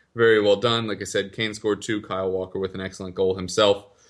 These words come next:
Uh, so yeah, all in all, very pleased. We got to see Josh Onuma again, and he impressed yet again. I'm hoping we get to see him midweek.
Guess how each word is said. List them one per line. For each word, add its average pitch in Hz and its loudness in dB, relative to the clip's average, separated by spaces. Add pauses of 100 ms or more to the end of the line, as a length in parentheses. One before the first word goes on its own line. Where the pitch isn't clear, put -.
(260)
Uh, 110 4
so 139 0
yeah, 190 6
all 135 4
in 151 4
all, 147 4
very 135 4
pleased. 160 -2
We 131 -4
got 113 2
to - -12
see 120 -6
Josh 107 0
Onuma 139 -2
again, 147 0
and 98 -8
he 113 -4
impressed 113 0
yet 107 4
again. 117 0
I'm 107 -4
hoping 110 -2
we 107 -4
get 107 -12
to 107 -2
see 110 -6
him 101 -6
midweek. 98 -4